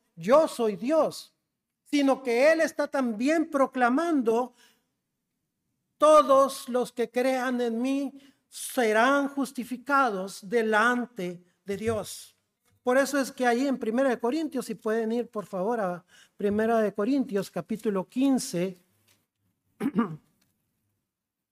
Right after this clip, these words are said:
versículo catorce al veintidós, "Y si Cristo no resucitó, vana es nuestra fe". Entonces nuestra pre-, eh, dice,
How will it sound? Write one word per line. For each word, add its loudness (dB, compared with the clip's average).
versículo 0
catorce 0
al -2
veintidós, -4
"Y 0
si -2
Cristo 2
no 2
resucitó, -4
vana 4
es -4
nuestra -4
fe". -2
Entonces -2
nuestra -2
pre-, -2
eh, -2
dice, -8